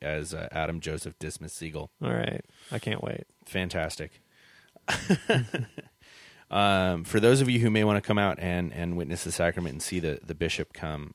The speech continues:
Speaker 1: uh, uh, we, our, our new bishop, uh, Bishop, uh, Cirillo is coming to, uh, to handle confirmation for us this year. Uh, but that's, uh, May twenty-seventh at the eleven o'clock mass, uh, and I hope to see, uh,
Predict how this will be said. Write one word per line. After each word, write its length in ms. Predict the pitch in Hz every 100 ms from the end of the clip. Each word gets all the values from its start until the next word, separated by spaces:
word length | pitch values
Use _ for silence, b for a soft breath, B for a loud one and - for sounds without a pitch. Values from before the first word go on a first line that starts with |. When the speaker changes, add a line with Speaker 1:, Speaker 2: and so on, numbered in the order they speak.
| -
Speaker 1:
uh, 280 | 67 64 - - -
uh, 140 | 80 64
we, 160 | 87 82
our, 220 | 85 80 -
our 100 | 82
new 220 | 90 104
bishop, 400 | 98 87 76 71 -
uh, 280 | 76 67 55 _ _ _ _ - 76
Bishop, 460 | 85 - 78 -
uh, 180 | 71 62 -
Cirillo 480 | - 85 85 80
is 100 | 76
coming 400 | - 87 80 73 87
to, 300 | - 82 78
uh, 120 | 73 B B B B B B
to 100 | -
handle 240 | 98 104 98
confirmation 560 | 101 92 85 87 -
for 260 | 87 - 80
us 300 | 78 80 - -
this 240 | 80 -
year. 260 | 80 80 82
Uh, 240 | 80 78 80
but 120 | -
that's, 300 | 90 87 -
uh, 120 | 80
May 160 | 80 107
twenty-seventh 560 | - 107 98 95 87
at 80 | 87
the 80 | 90
eleven 240 | 85 82
o'clock 320 | 82 85 80 -
mass, 340 | 76 - -
uh, 180 | 82 73
and 120 | -
I 60 | 82
hope 180 | 85 80
to 60 | 78
see, 440 | - 78 78 73
uh, 180 | - -